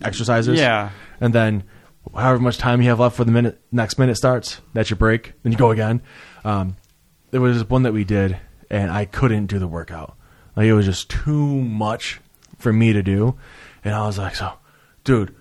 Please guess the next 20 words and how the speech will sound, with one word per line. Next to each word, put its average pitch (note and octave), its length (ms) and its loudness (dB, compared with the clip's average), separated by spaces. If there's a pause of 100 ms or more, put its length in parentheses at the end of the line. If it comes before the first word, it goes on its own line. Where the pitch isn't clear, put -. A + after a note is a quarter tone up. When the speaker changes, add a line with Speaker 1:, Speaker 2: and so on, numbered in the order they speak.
(180)
Speaker 1:
what C3 240 -2
should B2 140 -4
I A2 80 0
do?" G#2+ 220 0
And G2+ 80 0
instead B2 240 0
of A2 180 0
just, G#2+ 180 -4
like, G2 340 -4
doing A2+ 220 0
something G2 300 -2
different, G#2+ 420 -2
it A#2+ 60 -2
was A#2+ 200 2
just, B2 180 -6
"No, E3+ 160 2
just A#2+ 140 -2
scale E3 300 0
it C#3 80 -6
back." D3+ 420 -4